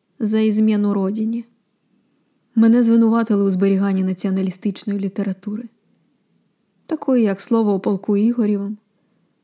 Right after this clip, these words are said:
«Повість врем'яних літ», «Галицько-Волинський літопис». Прокурор вимагав двадцять п'ять років позбавлення волі. Засудили на десять.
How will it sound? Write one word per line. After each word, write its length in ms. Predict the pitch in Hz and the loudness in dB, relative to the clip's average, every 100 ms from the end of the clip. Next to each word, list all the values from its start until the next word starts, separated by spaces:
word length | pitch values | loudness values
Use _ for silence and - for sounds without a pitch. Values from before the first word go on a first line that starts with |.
| _ | _
«Повість 380 | 247 254 208 - | -2 0 -2 -2
врем'яних 540 | 196 190 190 190 - | -2 0 -2 -2 -4
літ», 320 | 202 214 - _ _ _ _ _ | -4 -4 -6 _ _ _ _ _
«Галицько-Волинський 1000 | 208 202 208 202 - 196 202 202 202 - | -2 0 0 -2 -4 -2 -2 -2 -4 -6
літопис». 600 | 226 - 202 214 - - _ _ - _ _ _ _ _ _ _ _ | -6 -6 -8 -8 -14 -20 _ _ -20 _ _ _ _ _ _ _ _
Прокурор 520 | - 233 226 247 247 | 0 0 4 2 4
вимагав 480 | 220 214 208 208 202 | 4 4 2 2 0
двадцять 360 | 185 185 190 180 | -2 -4 -4 -6
п'ять 320 | 202 180 180 | -4 -4 -4
років 280 | 185 190 185 | -6 -4 -10
позбавлення 720 | - 190 190 190 185 190 190 | -4 -4 -2 -2 -2 -2 -2
волі. 360 | 185 180 226 214 _ _ _ _ _ _ _ _ | -4 -6 -8 -10 _ _ _ _ _ _ _ _
Засудили 580 | 240 247 254 254 277 226 | -2 -2 0 0 2 2
на 140 | 202 196 | 2 0
десять. 500 | 190 226 - - | -2 -4 -8 -18